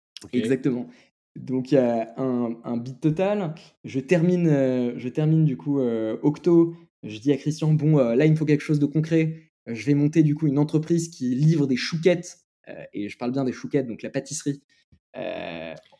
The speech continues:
Speaker 2: aux entreprises. »
Speaker 1: Donc, t'avais
Speaker 2: Euh,
Speaker 1: regardé, tu, tu sentais que dans les entreprises, les gens voulaient des chouquettes.
Speaker 2: Écoute, en tout cas, chez Octo,
Speaker 1: <laughs>
Speaker 2: je m'étais,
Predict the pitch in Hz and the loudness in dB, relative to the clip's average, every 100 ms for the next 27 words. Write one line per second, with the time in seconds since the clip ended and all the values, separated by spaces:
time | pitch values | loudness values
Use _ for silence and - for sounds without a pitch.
0 | _ - 143 147 135 139 254 220 - - | _ -2 0 2 0 0 2 0 -2 -14
1 | _ _ _ _ 107 98 - 110 110 117 | _ _ _ _ -20 -18 -8 -6 -4 -4
2 | 113 127 151 151 107 95 _ 107 - 117 | -4 -2 -2 -4 -12 -12 _ -18 -10 -8
3 | 139 139 104 90 107 104 - 110 131 120 | -8 -10 -10 -8 -8 -8 -12 -12 -10 -10
4 | 104 120 113 107 107 - 107 92 _ _ | -10 -10 -10 -10 -12 -12 -16 -16 _ _
5 | _ _ _ _ _ _ _ - 170 226 | _ _ _ _ _ _ _ -4 -2 0
6 | 180 175 233 226 190 - 185 233 233 170 | 0 2 2 6 6 8 8 8 4 -2
7 | - 156 175 | 2 2 4